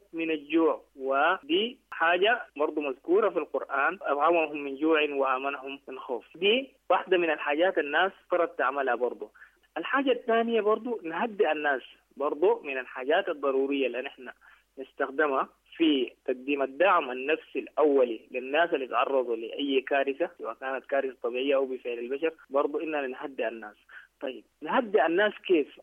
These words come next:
أول حاجة لازم نحسسهم إنه والله يا أخي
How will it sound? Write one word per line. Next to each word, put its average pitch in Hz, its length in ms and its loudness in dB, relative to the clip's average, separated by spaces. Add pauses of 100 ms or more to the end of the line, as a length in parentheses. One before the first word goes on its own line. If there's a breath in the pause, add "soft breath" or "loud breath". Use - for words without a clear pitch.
أول 233 200 2
حاجة 175 340 2
لازم 156 320 0
نحسسهم 160 600 -6
إنه 170 180 -2
والله 151 320 2
يا 175 140 4
أخي 220 200 -6